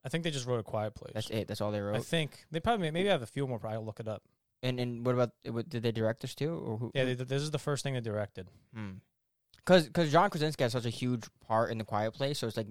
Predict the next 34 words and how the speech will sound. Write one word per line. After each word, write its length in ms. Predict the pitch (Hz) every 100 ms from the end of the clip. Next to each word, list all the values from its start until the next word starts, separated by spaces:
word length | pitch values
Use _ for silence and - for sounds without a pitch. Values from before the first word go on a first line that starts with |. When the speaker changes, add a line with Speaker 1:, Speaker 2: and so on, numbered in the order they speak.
| -
Speaker 2:
I, 140 | 117 -
most 300 | 123 127 131
of 40 | -
the 80 |
weight 180 | 107 107
was 120 | 110
on 120 | 107 101
him, 160 | 101
I 80 | 107
feel 200 | - 131
like. 280 | 139 156 - _ _ _ _ _
Um, 320 | 117 107 107 107
at 80 | 139
least 100 | 139
that's 140 | 139
what 80 | 107
they 80 | 101
say. 260 | - 107
Like, 140 | 98 104
I 40 |
don't 160 | 107 90
fucking 280 | 110 101 101
know. 240 | 104 117 _ _ _ _ -
But, 160 | 117
uh, 300 | 110 110 104 85 _ _ _ _ _ -
Speaker 1:
They 100 | 127
wrote 240 | 135 123
Haunt, 560 | - - 143 170 - - _ _ _ _ _ _ _ _ _ _ _ _ _ _ _ _ _ _ _ -
Nightlight, 580 | 135 151 147 143 147 - _ -
Impl-, 280 | 135 123 127
no, 160 | 120
nothing 340 | 107 110 107 107
you 120 | 95
know. 200 | 85 85